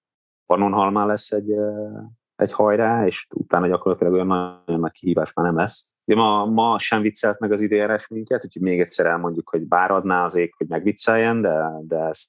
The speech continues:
eddig nem jött be. És aztán a Tatai Várnál egy elég érdekes befutó lesz, ö,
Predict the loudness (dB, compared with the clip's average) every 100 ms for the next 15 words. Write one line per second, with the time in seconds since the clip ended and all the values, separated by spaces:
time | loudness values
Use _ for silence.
0 | _ -4 0 2 2 2 2 2 0 -4
1 | _ -8 -8 -6 -8 -4 0 2 4 4
2 | 4 2 2 2 2 2 2 0 -4 -8
3 | -4 -4 -6 _ 2 2 0 0 0 2
4 | 0 0 0 -2